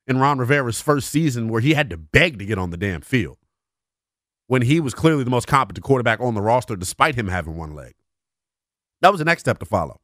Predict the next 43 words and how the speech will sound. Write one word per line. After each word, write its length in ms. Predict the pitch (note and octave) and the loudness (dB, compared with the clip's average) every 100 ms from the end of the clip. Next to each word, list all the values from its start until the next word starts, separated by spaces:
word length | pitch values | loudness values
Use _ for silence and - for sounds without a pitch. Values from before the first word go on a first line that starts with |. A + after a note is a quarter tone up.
| _ _ _ | _ _ _
And 100 | B2+ | 0
I 20 | |
feel 100 | C#3+ | 2
like 140 | E3+ A#2+ | 2 4
Alex 300 | C#3 D#3 - | 4 4 0
dropped 240 | C#3+ B2 | 2 4
that 180 | D3+ D3+ | 2 2
bombshell 600 | A2+ G#2 F#2+ A#2 G#2+ F#2+ _ _ _ _ _ _ _ _ _ _ _ | -2 -2 -2 0 0 -2 _ _ _ _ _ _ _ _ _ _ _
basically 640 | - D#3 C3+ A2+ C3+ A2+ G#2 _ _ _ - | 0 0 0 -2 0 0 -6 _ _ _ -6
to 100 | E3 | -4
the 100 | C3 | -2
tune 300 | - D3+ C3 | 0 0 0
of, 400 | A#2+ G#2 F2 _ _ _ _ _ _ _ _ _ _ - | -2 -4 -10 _ _ _ _ _ _ _ _ _ _ -10
"Hey, 120 | G#2 | -6
look, 220 | G2 F#2+ | -4 -4
things 240 | C3+ D3+ A#2+ | -2 -4 -2
weren't 200 | B2+ - | -4 -2
perfect 320 | G#2 - C#2 | -2 -4 -6
when 100 | F2 | -2
I 100 | G2+ | -2
was 160 | C#2+ | -2
there. 260 | C#2 C2+ - _ _ _ _ | -16 -20 -20 _ _ _ _
I 80 | G#2+ | 0
saw 240 | - A#2+ A#2+ | 2 0 0
the 100 | D#2+ | -6
dysfunction. 560 | C#2+ - C2+ - - _ _ _ _ _ _ _ - | -14 -18 -20 -20 -20 _ _ _ _ _ _ _ -4
You 100 | F3 | -2
couldn't 180 | - G2+ | -2 -4
even 140 | G#2 | -2
get 140 | G#2+ A2 | -2 0
me 80 | |
on 100 | A#2 | 0
the 60 | A#2 | 2
damn 220 | A#2+ B2+ | 0 -2
field. 280 | - D#3 C3+ _ _ _ _ _ | -2 -4 -4 _ _ _ _ _
And 80 | - | 0
I 60 | D#3+ | 2
was 100 | G3 | 0
the 60 | F#2 | -2
best 200 | B2 - | -2 0
quarterback 480 | G#3 F3 E2 - | -2 -2 -8 -14
you 80 | E2 | -18
had." 180 | E2 - | -20 -20